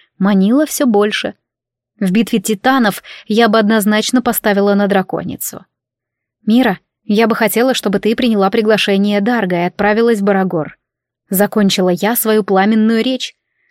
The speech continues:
хотя она скорее была водянистой. Я буквально захлебывалась словами, эмоциями, делясь накопившимся. "Побег Фифы поставил нас под удар, но уйти домой мы не можем.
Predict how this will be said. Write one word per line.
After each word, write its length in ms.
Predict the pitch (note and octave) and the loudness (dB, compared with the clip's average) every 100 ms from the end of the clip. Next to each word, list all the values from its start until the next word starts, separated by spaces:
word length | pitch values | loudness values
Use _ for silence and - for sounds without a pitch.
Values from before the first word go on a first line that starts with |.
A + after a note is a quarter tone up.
| _ | _
хотя 360 | - C#4 F#4 | -4 -2 0
она 160 | A#3+ G3+ | 2 0
скорее 340 | - G3 A3 | 0 0 0
была 300 | G#3 E3+ F3+ | 0 0 0
водянистой. 840 | F#3+ F3 F3+ F3+ G3+ G#3 - - _ _ _ _ _ | -2 -2 -2 -2 -2 -4 -8 -14 _ _ _ _ _
Я 220 | B3+ C4 | 0 2
буквально 560 | A#3 A3+ A3+ A3+ A3 G#3+ | 4 2 2 0 2 0
захлебывалась 880 | F#3 A3 - B3+ G#3+ F3+ E3+ E3 - | 0 -2 0 2 2 2 -2 -4 -4
словами, 680 | - A#3 A3 A#3+ A3+ G#3+ G#3 | 0 2 2 2 2 0 0
эмоциями, 760 | G3+ A#3 A3 - F#3 F3 F3 _ _ | 0 0 -2 -2 -2 -2 -8 _ _
делясь 380 | - B3+ D4 G3+ | 0 2 2 2
накопившимся. 840 | G3+ A3 C4 G#3 - F3 - - _ _ _ _ _ _ _ _ _ - | -2 -2 -2 -2 -4 -6 -6 -8 _ _ _ _ _ _ _ _ _ -2
"Побег 360 | A#3 G3+ G#3+ - | 0 2 2 0
Фифы 460 | - A#3 A#3 F#3 _ _ - | -2 -2 0 -2 _ _ -4
поставил 420 | G#3+ - A3 A3 | -4 0 2 2
нас 200 | A3+ G#3 | 2 0
под 180 | B3+ A3+ | 0 0
удар, 420 | A#3+ G#3 F3+ F#3 _ _ - | 2 2 0 -4 _ _ 0
но 220 | A3+ A#3+ | 4 4
уйти 300 | B3 G#3+ C4 | 4 2 2
домой 340 | A3+ A3 A#3+ | 2 2 4
мы 140 | A#3+ A3+ | 4 4
не 140 | A#3+ | 4
можем. 540 | A#3+ C#4+ C#4 G3 E3+ | 6 6 4 0 -4